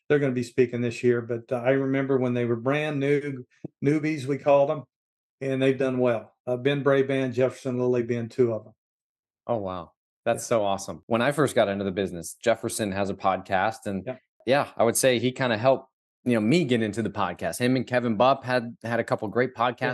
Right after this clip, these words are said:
Speaker 2: that helped me learn the business, and, uh, yeah, just wonderful. I'm just so impressed that you, you learned directly from Lonnie Scruggs, because if,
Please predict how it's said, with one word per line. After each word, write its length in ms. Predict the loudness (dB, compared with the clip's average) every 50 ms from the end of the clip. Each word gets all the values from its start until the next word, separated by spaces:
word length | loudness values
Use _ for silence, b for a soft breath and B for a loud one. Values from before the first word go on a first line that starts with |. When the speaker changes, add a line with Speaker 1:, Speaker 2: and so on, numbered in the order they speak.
| -4 -4
Speaker 2:
that 80 | -4
helped 160 | -2 -2 -2
me 100 | -2 -4
learn 240 | -4 -2 -2 -2 -2
the 60 | -2
business, 520 | -2 0 0 0 -2 -4 -8 -8 -8 -8 -6
and, 200 | -6 -6 -6 -10 b b b b b b b b -14 -8 -6
uh, 200 | -4 -2 -2 -2
yeah, 240 | 0 0 0 -2 -2 -6 -12 -20 _ _ _
just 300 | -2 -2 -2 -2 -4 -10 _ _ _ _
wonderful. 580 | -2 0 0 2 0 0 -4 -4 -6 -8 -8 b b b b b b
I'm 160 | -2 0 2 2
just 180 | 4 4 4
so 120 | 4 2 2
impressed 340 | 0 2 0 0 0 0
that 60 | 0 2
you, 220 | 2 2 2 2 2
you 380 | 2 4 4 4 4 2 2 2
learned 460 | 2 2 4 4 4 4 4 2 4
directly 580 | 4 2 4 4 4 2 2 2 2 2 2 2
from 280 | 2 0 -2 0 0
Lonnie 280 | 0 0 2 2 0 -2
Scruggs, 540 | -4 -4 0 4 4 6 4 4 0 -4 -6
because 340 | -6 -2 2 2 2 2
if, 100 | 2 0